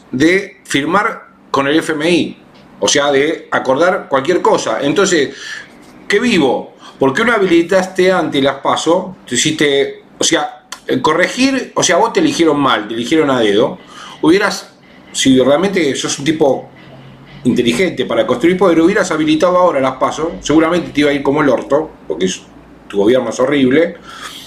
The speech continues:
pero habilitabas ahora y la discusión con el F M I la dabas donde la tenías que dar, que es, digamos, en, en una, en una elección,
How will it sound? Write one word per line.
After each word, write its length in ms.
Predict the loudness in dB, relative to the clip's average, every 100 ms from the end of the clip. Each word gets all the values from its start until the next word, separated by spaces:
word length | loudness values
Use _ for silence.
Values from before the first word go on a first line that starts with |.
| -16 -10 0
pero 200 | 2 4
habilitabas 460 | 4 2 2 0
ahora 220 | 2 2 2
y 40 |
la 120 | 0
discusión 640 | -2 -2 -2 0 2 0 0
con 140 | -2
el 80 | -2
F 160 | -2 -2
M 180 | 0
I 280 | 2 4 2
la 200 | 2 2
dabas 220 | 4 2
donde 220 | 2 2 2
la 40 |
tenías 220 | 2 -2
que 160 | 2 2
dar, 380 | 2 -2 -8 -4
que 280 | 0 2 0
es, 280 | -4 -12 -20 -20 -14 -4
digamos, 480 | 0 2 0 -2 -2
en, 200 | -2 -2
en 140 | 0 2
una, 160 | 4 2 2
en 100 | 0
una 120 | 2
elección, 540 | 2 0 0 -2 -4